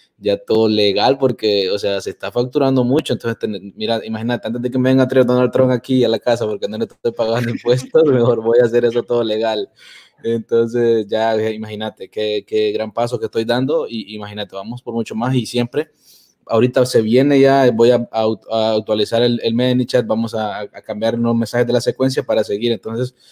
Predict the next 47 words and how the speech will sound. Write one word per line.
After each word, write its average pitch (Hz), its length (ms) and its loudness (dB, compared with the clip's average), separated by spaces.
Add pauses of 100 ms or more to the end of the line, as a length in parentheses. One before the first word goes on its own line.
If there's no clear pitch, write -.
(340)
eh, 104 460 2
la 104 80 2
verdad 107 220 2
que 135 100 -2
a 131 40 4
mí 131 180 2
me 120 160 2
ayudó 107 300 2
mucho, 160 520 -2
y 127 180 0
los 117 120 -2
resultados 117 440 0
ahí 113 80 -2
están, 113 300 -4
y 104 100 -12
como 110 240 -10
tú 131 100 0
decías, 123 380 2
hasta 107 200 -8
les 107 120 -8
podemos 117 300 -2
mostrar 135 320 0
las 120 120 2
ventas 127 300 0
que 107 200 0
hicimos 123 360 -4
con 110 140 -10
seminarios 107 460 -6
online 123 340 -2 (480)
de, 104 760 2
en 113 80 0
estos 131 240 2
últimos 139 320 2
meses, 143 240 -2
porque 113 220 -8
fue 127 180 0
co-, 139 120 0
hace 127 180 0
como 139 160 -2
unos 139 100 -2
tres 135 140 -2
meses 131 240 0
que 117 120 -2
con 110 200 -8
Luis 120 140 -4
le 120 60 -8
estuvimos, 135 600 -4